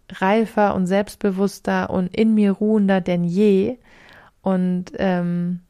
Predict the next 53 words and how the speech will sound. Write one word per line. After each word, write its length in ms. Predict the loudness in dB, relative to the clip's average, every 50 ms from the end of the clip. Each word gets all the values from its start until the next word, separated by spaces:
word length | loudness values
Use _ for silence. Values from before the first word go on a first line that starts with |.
| _ _ _ _ _ -8
ich 180 | -8 -8 -4
sehe 160 | 0 2 2
mich 220 | 2 2 0 -2 -2
glücklich, 560 | 0 0 0 0 -2 -4 -4 -4 -4 -4 -6
wenn 120 | -4 -4
ich 140 | -4 -4 -4
in 60 | -4
den 100 | -6 -6
Spiegel 380 | -6 -6 -6 -6 -4 -4 -4 -4
schaue. 320 | -4 -4 -4 -4 -4 -4
Und 120 | -4 -6 -8
ich 140 | -6 -4 -2
hoffe, 240 | -2 -2 -2 -2
dass 160 | -2 -2 -2 -4
das 180 | -6 -8 -4
auch 100 | -2 -2
noch 140 | 0 0 -2
so 180 | -2 -4 -4 -4
bleibt. 440 | -4 -2 -2 0 0 -2 -2 -4
Ich 160 | -10 -12 -8 -4
bin 140 | -2 0
natürlich 440 | 0 -2 -2 0 0 0 0 -2 -2
jetzt 220 | -6 -8 -8 -4 -4
auch 100 | -2 0
noch 160 | 0 -2 -2
sehr 300 | -4 -2 -2 0 0 0
jung 320 | 0 0 0 0 -2 -4 -8 -12 -20 -20 -20 -20 -20 -20 -20 -20 -10 -6
und 140 | -4 -2 -2
das 120 | -2 -2
geht 180 | -2 -2 0 0
so 80 | 2
langsam 420 | 2 2 2 2 2 0 0 0 2
los. 340 | 2 4 6 6 4 4
Ich 180 | 0 -2 -4 -4
habe 140 | -2 -2 -2
auch 120 | -2 -2
immer 240 | -2 -2 0 0 0
mal 280 | 0 0 0 0 -2 -2
das 160 | -4 -6 -6
ein 220 | -4 -4 -2 -2
oder 160 | -2 -2 -2
andere 320 | -4 -4 -4 -4 -4 -6 -6
graue 420 | -6 -2 0 0 2 0 0 -2
Haar. 300 | -2 -2 -2 -2 -2 -4 -6 _ _ _ _ _ _ _ _ _ _ _ _ _ _ -20 -10 -4
Aber 160 | -2 -2 0
ich 80 | 0 0
möchte 220 | 0 0 0 0
mir 80 | -2 -2
das 100 | -2 -2
anschauen. 460 | -2 -2 -2 -2 -2 -2 -2 -2 -2
Ich 80 | 0
möchte 240 | 0 0 0 0 -2
mich, 140 | -4 -4 -6